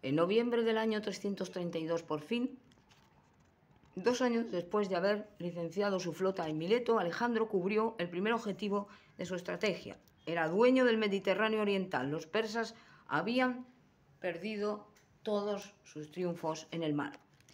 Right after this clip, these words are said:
No se puede olvidar que Alejandro tuvo la suerte de cara, pues Cartago se desentendió de los problemas con los persas y eso que era una potencia. Darío tercero mandó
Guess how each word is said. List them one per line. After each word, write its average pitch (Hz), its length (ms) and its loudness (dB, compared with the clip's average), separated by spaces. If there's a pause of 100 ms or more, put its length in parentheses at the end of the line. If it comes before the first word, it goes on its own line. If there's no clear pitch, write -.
(300)
No 247 100 0
se 285 120 2
puede 233 200 4
olvidar 202 380 4
que 202 100 0
Alejandro 220 500 0
tuvo 226 200 -2
la 214 100 2
suerte 185 380 -4
de 170 100 -2
cara, 214 420 0 (460)
pues 196 240 4
Cartago 208 560 2
se 220 140 -4
desentendió 175 500 -2
de 202 60 2
los 180 80 -4
problemas 185 360 -2
con 226 140 -2
los 175 120 0
persas 175 460 -2
y 180 60 -4
eso 185 180 -4
que 165 160 0
era 180 260 2
una 190 260 2
potencia. 151 680 -2 (460)
Darío 156 500 -2
tercero 214 460 -4
mandó 175 520 -4